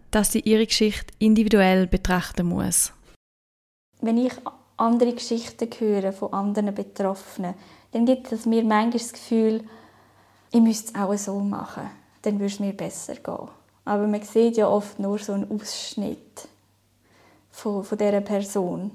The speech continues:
Speaker 2: oder so, wie die Person sich möchte darstellen. Und ich habe einfach in diesen fünf Jahren jetzt gelernt, dass ich mega fest muss auf mich selber hören muss.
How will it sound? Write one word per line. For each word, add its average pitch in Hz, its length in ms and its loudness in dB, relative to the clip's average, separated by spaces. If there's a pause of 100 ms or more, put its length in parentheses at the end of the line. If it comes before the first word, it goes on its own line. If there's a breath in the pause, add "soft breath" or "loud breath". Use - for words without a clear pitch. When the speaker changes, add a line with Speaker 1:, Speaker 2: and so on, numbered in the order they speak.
Speaker 2:
oder 208 200 -6 (120)
so, 214 260 2
wie 208 80 2
die 214 100 -2
Person 202 420 -2
sich 202 180 -8
möchte 185 300 -6
darstellen. 190 760 -4 (540 soft breath)
Und 208 240 0 (840)
ich 233 100 4
habe 220 120 4
einfach 202 280 0 (400)
in 208 120 -4
diesen 208 200 2
fünf 202 280 0
Jahren 202 240 2
jetzt 202 240 -8 (140)
gelernt, 196 360 0
dass 196 180 -4
ich 190 240 -6 (340)
mega 202 460 -2
fest 196 360 -6
muss 202 160 -6
auf 196 120 -8
mich 190 200 -6
selber - 380 -6
hören - 140 -6
muss. - 200 -12